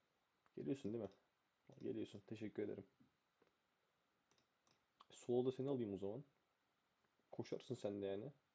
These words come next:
Çünkü beklentim yok senden. Stoper. Stoperimiz kimdi bizim? Sezer'in yanına bir tane iyi bir adam çekmemiz lazım. Ya, Sezer'in yanına da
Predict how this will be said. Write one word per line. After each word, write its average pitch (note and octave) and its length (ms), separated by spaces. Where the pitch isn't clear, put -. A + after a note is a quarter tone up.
Çünkü B2 180
beklentim A#2 380
yok C#3 120
senden. G#2 240
Stoper. C3 280
Stoperimiz B2+ 400
kimdi B2+ 260
bizim? A2+ 300
Sezer'in C3+ 440
yanına A#2+ 260
bir A#2 60
tane A#2+ 300
iyi A#2 160
bir G#2+ 60
adam A2+ 160
çekmemiz A2 400
lazım. G#2 260
Ya, A2 120
Sezer'in A2+ 500
yanına C#3 300
da C3 40